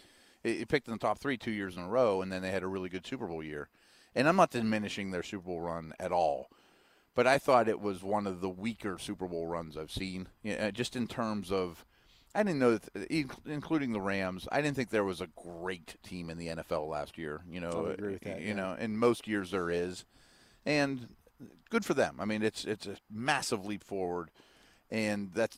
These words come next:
Speaker 1: that fan base deserves it. But they barely got past the Raiders. They barely got past the Titans. You know, like, and I love Burrow, but I don't know that he's the next Mahomes.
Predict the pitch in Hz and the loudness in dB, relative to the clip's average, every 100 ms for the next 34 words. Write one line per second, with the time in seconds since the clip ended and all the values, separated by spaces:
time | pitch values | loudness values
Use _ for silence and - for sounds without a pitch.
0 | - 117 107 - 120 110 98 98 - 92 | -4 0 0 0 0 2 2 -2 -2 -2
1 | 92 90 76 76 - 92 - - 202 208 | -2 -2 -6 -10 -4 -2 -4 -6 -4 2
2 | 170 143 120 117 107 95 - 85 82 82 | 4 4 6 4 4 0 0 -2 -2 -2
3 | 85 82 120 123 113 98 98 90 90 - | -4 -2 2 4 4 4 2 2 -2 -4
4 | - 80 - 85 85 - 107 95 98 - | -2 -2 -2 -8 -10 -4 -2 2 0 -2
5 | - - - - 139 123 - - 123 - | -16 -20 -20 -18 -14 -12 -14 -14 -14 -12
6 | - 107 120 156 127 113 98 82 90 87 | -6 -4 0 2 6 6 6 4 4 2
7 | 87 90 127 151 117 104 98 92 98 90 | 0 -2 -2 -2 -2 0 0 0 -4 -8
8 | 78 - 92 82 - - 135 127 120 120 | -10 -8 -6 -8 -10 -2 0 2 0 -2